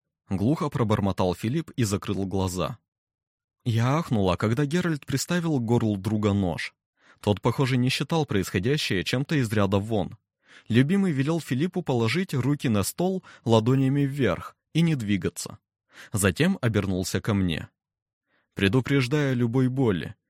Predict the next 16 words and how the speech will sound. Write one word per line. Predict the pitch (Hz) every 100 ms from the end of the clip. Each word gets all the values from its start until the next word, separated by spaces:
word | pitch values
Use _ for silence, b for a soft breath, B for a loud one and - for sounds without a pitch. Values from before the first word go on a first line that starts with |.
| _
Это | - 87 107
важно, | 117 127 92 80
Дарья, | 101 104 87 - - _ -
иначе | 92 101 123 101
я | 87 90
его | 95 101 104
убью». | 104 98 92 127 _ _ _ _ _ _ _ _
«З-, | 117 120 127 143 170
зачем?» | 160 165 180 - 196 160 85 76 _ _ _ _ _ _ -
запинаясь, | 98 98 92 101 160 151
спросила | - 110 95 - 95
я. | 92 87 101 101 _ _ _ _ B B B
Подобная | - 98 156 170 170 151
жестокость | 151 - 185 180 -
казалась | 135 110 123 120 -
излишней. | 120 123 101 - - -